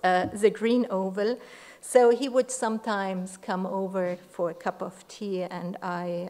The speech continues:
um, uh, really, uh, looking back at these visits, um, uh, uh, these were very dear visits, uh,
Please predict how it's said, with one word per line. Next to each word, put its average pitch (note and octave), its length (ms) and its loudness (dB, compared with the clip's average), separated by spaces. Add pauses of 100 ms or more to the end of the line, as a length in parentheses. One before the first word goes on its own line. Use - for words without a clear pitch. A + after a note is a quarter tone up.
um, F3+ 520 -8 (120)
uh, E3 440 -10
really, F3+ 600 -8 (100)
uh, E3 280 -10
looking F#3+ 320 -8
back F#3 260 -6
at F#3+ 140 -10 (120)
these F#3+ 420 -10 (100)
visits, G3 800 -6
um, F3+ 560 -8 (100)
uh, F3+ 440 -10 (680)
uh, F3 300 -6 (580)
these G3 260 -6
were F#3 120 -4
very F3 260 -4
dear F#3+ 300 -4
visits, F3 840 -10
uh, E3+ 440 -8